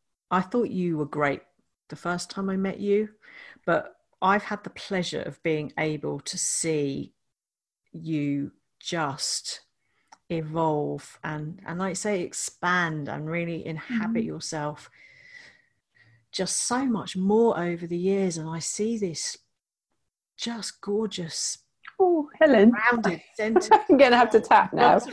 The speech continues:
Speaker 1: me. <laughs> You know, you know, I don't say anything unless it's
Speaker 2: Oh, that's
Speaker 1: I
Speaker 2: really
Speaker 1: really
Speaker 2: sweet
Speaker 1: feel
Speaker 2: of
Speaker 1: it. But
Speaker 2: you.
Speaker 1: honestly, that's what I see in you.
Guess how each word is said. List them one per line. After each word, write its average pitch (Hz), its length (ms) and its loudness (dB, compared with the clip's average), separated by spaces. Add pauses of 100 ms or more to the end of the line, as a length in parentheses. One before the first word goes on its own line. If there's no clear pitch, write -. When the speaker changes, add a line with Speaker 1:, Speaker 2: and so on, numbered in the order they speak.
Speaker 1:
me. 427 260 6
<laughs> 480 60 12 (1400)
You 262 120 2
know, 277 320 6
you 254 260 4
know, 254 380 4 (200)
I 208 120 -2
don't 233 360 -4
say 202 200 -4
anything 180 340 -6
unless 165 300 -12
it's - 440 -16 (460)
Speaker 2:
Oh, 180 380 -2
that's 202 280 -2
Speaker 1:
I 208 40 -2
Speaker 2:
really 202 340 10
Speaker 1:
really 190 220 2
Speaker 2:
sweet 180 420 -2
Speaker 1:
feel 165 60 -10
Speaker 2:
of - 60 -6
Speaker 1:
it. 180 140 -10
But 175 120 -2
Speaker 2:
you. 180 80 0
Speaker 1:
honestly, 196 500 -2
that's 165 300 -6
what 196 100 -2
I 202 60 -4
see 185 500 -6
in 165 160 -10
you. 160 320 -6